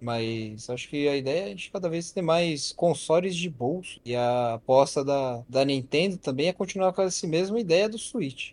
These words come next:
É fazer um Switch com hardware não tão poderoso, né? Eu acho que já vazou algumas coisas. Mas que a ideia é continuar no portátil. Então, a Nintendo apostou muito bem quando ela trouxe o Switch em dois mil e dezessete.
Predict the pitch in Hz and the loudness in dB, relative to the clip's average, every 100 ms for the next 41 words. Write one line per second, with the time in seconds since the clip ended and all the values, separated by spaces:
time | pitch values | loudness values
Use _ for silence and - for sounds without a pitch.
0 | - 120 143 123 139 147 - 143 170 - | -12 -6 -2 0 0 -4 -4 -4 -2 -4
1 | - 143 135 147 135 131 143 226 - 202 | 0 2 4 4 2 -2 -2 -2 0 0
2 | 190 165 156 139 127 196 247 139 180 226 | 0 -2 0 0 0 -2 -4 -6 -8 -10
3 | - 117 117 - 117 123 120 113 127 127 | -10 -8 -8 -6 -4 -4 -4 -4 -4 -4
4 | 117 113 - 180 - - 156 - 214 185 | -6 -8 -8 -10 -8 -6 -6 -2 -2 2
5 | 185 196 214 - 208 214 220 220 220 220 | 2 2 -4 -2 0 2 0 4 4 4
6 | 143 135 - 170 196 _ 135 135 131 127 | 2 2 -4 -6 -6 _ 0 2 4 2
7 | 123 131 139 139 160 175 175 151 - 170 | 0 -2 -2 4 6 6 4 2 0 0
8 | 151 185 190 127 196 - 120 131 135 143 | 0 -2 -2 0 0 -4 -2 2 2 2
9 | 143 139 - 123 156 - 127 120 131 123 | 0 0 -6 -6 -4 -2 -2 -2 -4 -4
10 | 127 120 - 147 - - | -4 -4 -2 -2 -4 -12